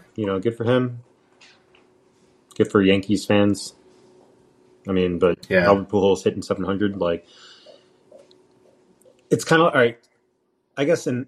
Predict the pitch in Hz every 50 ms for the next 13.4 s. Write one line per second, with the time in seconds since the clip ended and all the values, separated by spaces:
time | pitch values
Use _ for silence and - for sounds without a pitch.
0 | _ - 120 117 110 113 127 123 - - 107 - - - - 107 104 101 - -
1 | - - 117 104 - - 127 120 107 104 - - - - 127 117 113 110 104 104
2 | 104 - _ _ - - - 120 113 131 147 165 170 170 156 - - - - 117
3 | - 131 120 127 127 127 - 117 110 104 - _ - 113 120 117 123 123 - 110
4 | 98 117 104 98 95 95 98 101 - _ _ _ _ _ _ _ _ _ _ _
5 | _ _ _ _ _ _ _ _ _ _ _ - - - - 135 127 110 - -
6 | - - 107 - - - - 120 107 - - - 113 98 - 107 104 98 95 98
7 | 92 92 92 92 87 87 92 113 117 _ _ _ _ _ _ - - - 101 87
8 | 76 - - - - - - - - 92 87 90 92 - _ _ _ _ _ _
9 | _ - 123 117 113 117 113 110 104 104 - _ _ _ _ _ _ - 180 208
10 | 220 180 139 120 107 101 104 127 139 - _ _ _ _ - - - - _ _
11 | _ _ _ _ - 143 - _ _ _ _ _ _ _ _ - - 107 - -
12 | 147 120 - 147 139 120 - 123 104 113 101 - - 117 107 113 113 _ _ -
13 | 120 110 _ - - 139 131 131